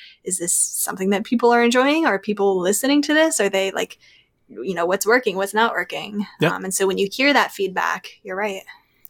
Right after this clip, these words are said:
Speaker 2: And it's just that, it's somebody saying, like, you know, "I like the show," or sending me a question, or, like, when a new person shows up in the Discord, like, a person you've never seen before,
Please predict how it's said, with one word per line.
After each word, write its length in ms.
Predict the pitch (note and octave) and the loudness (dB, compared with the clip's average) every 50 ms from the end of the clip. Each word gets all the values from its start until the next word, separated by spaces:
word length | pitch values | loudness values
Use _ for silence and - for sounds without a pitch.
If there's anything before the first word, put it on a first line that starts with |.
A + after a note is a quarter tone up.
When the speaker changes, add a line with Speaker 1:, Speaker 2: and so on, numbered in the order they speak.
| - | -2
Speaker 2:
And 120 | F3+ F3 F3+ | -2 0 0
it's 100 | - - | 2 2
just 200 | F#3 E3 - - | 2 0 2 2
that, 260 | E3+ D#3+ E3 E3 D#3+ | 0 2 2 2 2
it's 340 | D#3+ B2+ - - - - - _ - - - - _ | 0 -2 -2 -2 -4 -4 -6 _ -20 -20 -20 -16 _
somebody 320 | - - F3 F3 E3+ E3+ D3 | -4 0 2 4 4 4 4
saying, 220 | - D#3 D3 C#3+ | 4 4 4 4
like, 180 | C3+ B2 - - | 2 0 0 0
you 60 | B2 | 0
know, 80 | A2 | 0
"I 60 | G#2+ A2+ | 2 2
like 200 | A#2+ B2 A#2 - | 2 2 0 0
the 80 | D3 | 0
show," 480 | - - - G#3 D#3+ D#3 D#3 D3+ D3+ C#3+ | 0 0 2 2 4 4 4 4 4 2
or 280 | C#3 B2+ A2+ A2+ A#2 | 2 0 -2 -2 -2
sending 260 | - - - C#3+ C3 C3+ | -2 -2 0 2 4 4
me 180 | C3 B2+ B2 | 4 2 2
a 60 | A#2 | 0
question, 500 | A2 - - - - - D3+ C#3+ C#3 C3 - - - - - - - | 0 0 0 0 0 0 0 2 2 0 -2 -4 -10 -18 -18 -18 -10
or, 200 | - C3 B2+ B2 | -4 0 0 2
like, 320 | A#2 A#2 A#2 - - - - - - _ - | 2 2 2 0 -2 -6 -18 -20 -18 _ -2
when 120 | D3 D3 | 0 2
a 80 | C#3+ C#3 | 4 4
new 260 | C#3+ C#3+ C#3+ E3+ A3 | 4 6 6 4 4
person 440 | G#3 - D#3+ E3 D#3+ - G3 F#3 D#3+ | 4 2 2 2 2 4 2 2 2
shows 340 | - - - C3+ D3 C#3+ D#3+ | 2 2 4 4 4 4 4
up 180 | F3 E3+ - - | 2 2 2 2
in 100 | C3+ C3 | 2 4
the 80 | C#3 C3 | 4 4
Discord, 500 | A#2 B2 A#2+ - - D#3+ D#3+ F3 F3 - _ - | 4 4 4 4 4 2 2 2 0 -6 _ -4
like, 100 | C3 A2+ | -2 0
a 60 | C3 | 2
person 260 | - D3+ C#3+ - D3 C#3+ | 4 4 4 4 4 0
you've 140 | C3 A#2 | 0 2
never 260 | A#2 A#2+ B2 B2+ C#3 C#3 | 2 2 2 2 2 0
seen 240 | - - C#3 C3+ | 0 2 2 4
before, 420 | C3+ C#3 - - D3 D3 D#3 E3+ | 4 4 2 2 0 0 0 -2